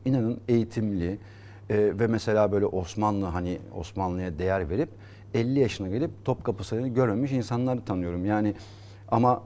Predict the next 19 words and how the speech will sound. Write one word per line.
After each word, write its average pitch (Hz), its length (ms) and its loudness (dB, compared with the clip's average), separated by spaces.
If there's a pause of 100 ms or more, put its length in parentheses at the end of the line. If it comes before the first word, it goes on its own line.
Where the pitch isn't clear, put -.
baktığınız 117 540 4
zaman 107 200 0
işte 101 120 -2
dedim, 107 160 -2
Amsterdam 101 680 0
örneğini 87 500 -2
verdim. 98 340 0 (360)
Hafta 110 340 2
sonu 127 260 0
iki - 280 -4
buçuk 110 300 -6
milyon 113 500 0 (100)
turist - 320 -4
geliyor. 71 320 -4 (220)
İki 131 240 -2
buçuk 104 400 -4
milyon 107 360 0
turist 113 380 -8
geliyor 98 360 -2